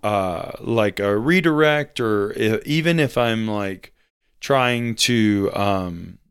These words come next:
I don't know, like, just break off a dead branch, you know, I, I will use it as a weight to get it there, and,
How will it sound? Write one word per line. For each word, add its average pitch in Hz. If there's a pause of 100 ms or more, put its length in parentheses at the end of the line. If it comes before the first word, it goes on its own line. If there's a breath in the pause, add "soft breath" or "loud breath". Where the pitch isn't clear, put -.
(960)
I 117
don't 110
know, 104
like, 104 (1500)
just 131
break 135
off 123
a 117
dead 117
branch, 117 (420)
you 127
know, 123
I, 110
I 120
will 113
use 120
it 120
as 113
a 104
weight 113
to 104
get 113
it 110
there, 104
and, 95